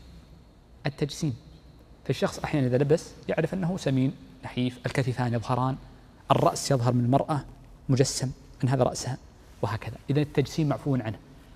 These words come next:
الذي لا يكون معفوا عنه التفصيل، بعبارة أن يكون مفصلاً، يعني بقدر، بقدر الجسم، يبين تفاصيل اليد، وذلك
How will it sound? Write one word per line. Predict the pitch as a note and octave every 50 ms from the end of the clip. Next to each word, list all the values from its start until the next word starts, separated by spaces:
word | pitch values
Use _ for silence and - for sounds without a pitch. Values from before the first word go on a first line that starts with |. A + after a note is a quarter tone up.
| - - - - - - - - - - - -
الذي | D3+ D#3+ E3 D#3+ D#3 D3 C3+ C#3+ C#3 C3+
لا | C3 C#3+ D#3 D#3
يكون | D3 C#3 - - D3 C#3+ C#3 C3
معفوا | C3 B2 A2 - - D#3+ C#3+ C3 C3 B2
عنه | B2 B2+ B2+ D#3 D3 - - - -
التفصيل، | C#3+ - - - - C3+ - - - - - B2+ A#2 A2+ - - - - - - - - - - - - - - - - - - - -
بعبارة | A2 A2+ B2+ A#2 G2+ - - - -
أن | C3+ C3
يكون | B2 - - D#3+ D3+ C3+ B2+
مفصلاً، | B2 B2 A#2+ - - D3+ - - - - - - C#3+ C3+ A#2+ G#2 G#2 - - - - - - - - - - - - - - - - - - - - -
يعني | C#3+ C3+ A#2+ C3+ D3 D#3+ - - - - - - - - - -
بقدر، | C#3+ C3 - - E3+ F3 D3 C#3+ C#3 E3+ F#3+ A3 - - - - - - - - - - - - - - - -
بقدر | C#3 - - E3 D#3+ D3+ D3 E3 F#3 - - - - - - - - - - - - - - - -
الجسم، | D3 B2+ A#2 A#2+ C#3+ C3+ - A#2 A#2 - - - -
يبين | D3 D3+ G#3+ G#3 F#3 C#3
تفاصيل | - C#3+ D3 D3+ D3 - G#3 E3 C#3+ - - - - - -
اليد، | - B2 A#2 - - - - - - - - - - - - - - - - -
وذلك | - B2 A#2+ C#3+ C#3+ D3 E3+ - -